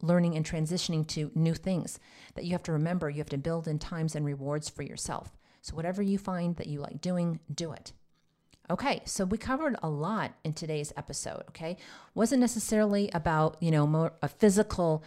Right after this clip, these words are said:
you know, health thing that we were changing, but we're, what we talked about, something that was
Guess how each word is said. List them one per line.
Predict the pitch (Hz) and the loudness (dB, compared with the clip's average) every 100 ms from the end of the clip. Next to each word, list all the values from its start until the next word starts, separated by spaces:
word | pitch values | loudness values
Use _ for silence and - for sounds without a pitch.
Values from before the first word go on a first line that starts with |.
| - | -6
you | - | 0
know, | 160 147 - - - _ _ _ _ _ _ _ | 2 2 0 -14 -20 _ _ _ _ _ _ _
health | - 190 180 | 2 2 2
thing | - 175 | 0 -2
that | 170 | 0
we | 160 | 0
were | 156 | 0
changing, | - 220 208 160 160 | 2 4 4 2 -2
but | - 170 | -2 0
we're, | 185 - | -2 -2
what | 170 - | -4 -2
we | |
talked | 185 196 208 | -2 -2 -2
about, | - | -4
something | - 180 180 | -2 -2 -2
that | 175 | -2
was | 151 151 151 | 0 0 -2